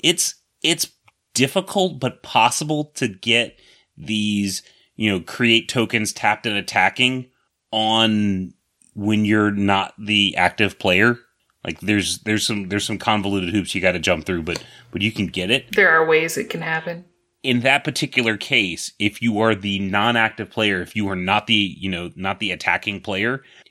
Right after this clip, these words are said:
Speaker 1: you'll get the tokens, but they won't be, uh, uh, and they'll be tapped, but they won't be attacking.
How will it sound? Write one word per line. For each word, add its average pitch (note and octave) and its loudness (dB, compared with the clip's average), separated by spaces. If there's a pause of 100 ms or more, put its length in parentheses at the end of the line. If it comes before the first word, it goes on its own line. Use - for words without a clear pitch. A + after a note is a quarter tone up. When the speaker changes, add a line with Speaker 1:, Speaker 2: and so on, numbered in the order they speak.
Speaker 1:
you'll C#3+ 2
get E3+ 0
the C#3+ 0
tokens, A2 0 (220)
but G2+ -2
they A#2 4
won't A2 -2
be, G2 0
uh, F#2 2 (440)
uh, F2 -2 (460)
and G#2+ 0
they'll A#2 4
be A#2 0
tapped, G#2+ -2
but F#2+ -10
they G#2+ 0
won't G2+ -2
be G#2 0
attacking. F2 -4